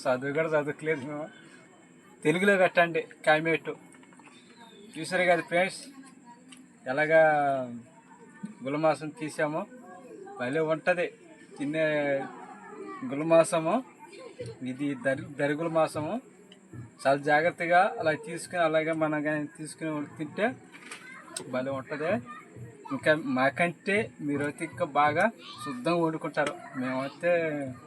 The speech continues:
మాకు అంటే మేము లేని వాళ్ళు కదా, అది బట్టి మేము మాకు కావాల్సిన వస్తువులు వేసి వండాము. మీరైతే ఇంకా భలే సూపర్గా వండుకుంటారు. ఒకసారి మీరు కూడా ట్రై చేయండి. మరొక వీడియోలో కలుసుకుందాం.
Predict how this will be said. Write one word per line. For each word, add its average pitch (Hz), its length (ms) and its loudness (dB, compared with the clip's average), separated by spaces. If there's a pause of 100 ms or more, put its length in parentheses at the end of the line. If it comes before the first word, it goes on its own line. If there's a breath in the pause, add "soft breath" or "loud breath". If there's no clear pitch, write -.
(640)
మాకు 139 340 0 (400)
అంటే 127 220 -6
మేము 143 140 -2 (100)
లేని 156 240 -2
వాళ్ళు 170 200 4
కదా, 156 220 6 (840)
అది 127 180 -2
బట్టి 147 320 -6
మేము 175 200 -2 (600)
మాకు 135 220 -2
కావాల్సిన 151 340 4 (1040)
వస్తువులు 160 360 -2
వేసి 160 220 -2
వండాము. 156 380 0 (120)
మీరైతే 143 420 -4
ఇంకా 165 160 -6 (100)
భలే 139 220 -2
సూపర్గా 147 300 -4
వండుకుంటారు. 151 480 0 (760)
ఒకసారి 151 460 0
మీరు 151 180 -2
కూడా 160 140 4 (500)
ట్రై 139 140 4 (120)
చేయండి. 135 280 -2 (280)
మరొక 143 360 -4 (140)
వీడియోలో 147 300 0 (240)
కలుసుకుందాం. 139 480 -6